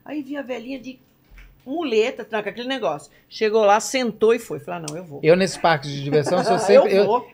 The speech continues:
Speaker 2: eu sou sempre a diversão das pessoas, porque eu, eu fico absolutamente histérico.
Speaker 1: Ah, não.
Speaker 2: Eu
Speaker 1: Eu, numa
Speaker 2: grito
Speaker 1: monta-, é, eu grito.
Speaker 2: e eu sofro. Só que é um sofrimento muito engraçado pra
Speaker 1: É.
Speaker 2: quem está vendo, só que
Speaker 1: É,
Speaker 2: pra
Speaker 1: sim.
Speaker 2: mim é muito doído.
Speaker 1: É.
Speaker 2: Então tá todo mundo gargalhando, eu fico mais bravo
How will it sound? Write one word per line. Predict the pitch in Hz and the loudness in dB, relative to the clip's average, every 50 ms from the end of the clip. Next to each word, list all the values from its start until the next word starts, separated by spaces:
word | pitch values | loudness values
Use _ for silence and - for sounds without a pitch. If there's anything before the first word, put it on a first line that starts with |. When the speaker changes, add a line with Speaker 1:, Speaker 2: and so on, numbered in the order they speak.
| - | 2
Speaker 2:
eu | - 190 208 240 | 6 8 8 8
sou | 226 - 220 202 | 6 6 4 4
sempre | - - 214 226 240 - 247 | 4 6 6 6 6 8 6
a | 240 | 6
diversão | 208 214 208 226 220 208 - 208 202 | 6 6 4 4 4 4 4 -2 -2
das | 190 185 - | -2 -4 -2
pessoas, | - 202 - - 165 135 - | -2 -4 -2 -2 -4 -4 -4
porque | _ - 175 | _ -4 -2
eu, | 151 156 160 170 175 180 175 | 0 2 2 2 2 0 0
eu | 170 165 170 156 | -2 -4 -4 -4
fico | - - 160 - - 165 - | -6 -12 -12 -10 -10 -8 -4
absolutamente | 170 175 175 - 196 - 185 180 175 - | -4 -4 -4 -6 -8 -8 -8 -8 -10 -10
histérico. | - - - 90 87 85 78 _ - 82 90 - _ _ _ _ _ _ - - - - - | -8 -8 -8 -8 -8 -10 -18 _ -20 -20 -20 -20 _ _ _ _ _ _ -20 -20 -18 -10 -4
Speaker 1:
Ah, | - 160 151 151 151 | -2 0 0 -2 -2
não. | 160 156 139 - | -4 -6 -6 -4
Speaker 2:
Eu | - 170 160 160 - | 2 4 6 6 6
Speaker 1:
Eu, | |
numa | - 233 247 254 - | 6 4 6 6 8
Speaker 2:
grito | - 233 | 8 8
Speaker 1:
monta-, | 233 226 220 202 202 202 202 208 | 8 6 8 8 10 10 10 10
é, | 202 - 160 - - | 10 8 6 4 4
eu | - 196 208 208 | 4 6 6 6
grito. | 185 175 156 151 - - 196 | 4 2 -2 -2 -4 0 4
Speaker 2:
e | 190 | 4
eu | 185 190 175 | 4 4 4
sofro. | 151 - - 196 185 180 - - 120 104 - - _ _ _ _ _ _ _ _ _ _ - | 0 0 2 2 0 0 -2 -8 -8 -8 -10 -12 _ _ _ _ _ _ _ _ _ _ -16
Só | - - - - - - 208 226 226 | -12 -10 -10 -4 2 4 6 6 6
que | 208 - | 4 2
é | 202 | 0
um | 180 | 0
sofrimento | - 202 180 - 185 175 175 190 208 208 202 185 | 2 0 -2 -2 -2 -4 -2 0 -2 -2 -2 -4
muito | 180 175 196 214 208 | -4 -2 -2 -2 -2
engraçado | 240 226 226 226 226 - 208 185 165 - | 0 0 0 -2 0 0 2 0 2 0
pra | - 151 156 | 0 -2 0
Speaker 1:
É. | 139 | 0
Speaker 2:
quem | 156 | -2
está | 147 - 147 135 | -2 0 0 0
vendo, | 127 131 127 123 - | 0 0 -2 -2 -4
só | 135 131 | -4 -2
que | 127 | 0
Speaker 1:
É, | 175 139 | 2 4
Speaker 2:
pra | 143 151 151 | 4 4 4
Speaker 1:
sim. | 151 | 2
Speaker 2:
mim | 160 190 196 | 2 2 2
é | 180 | 2
muito | 165 175 190 - 208 | 0 -2 -2 -4 -6
doído. | 196 233 214 147 107 - | -4 -2 -2 -2 -2 -2
Speaker 1:
É. | - - - _ - _ - - | -6 -10 -12 _ -20 _ -10 -6
Speaker 2:
Então | 139 135 135 165 160 | -4 0 0 2 2
tá | 180 175 | 2 2
todo | 175 208 202 | 2 2 0
mundo | 208 196 196 | 0 -2 -2
gargalhando, | 175 165 196 220 233 208 220 185 180 185 202 208 214 | 2 4 4 6 6 6 4 4 4 4 4 2 2
eu | 208 | 0
fico | - - | 0 -2
mais | 196 202 220 240 220 | 2 2 2 2 2
bravo | 214 247 254 254 | 2 2 2 2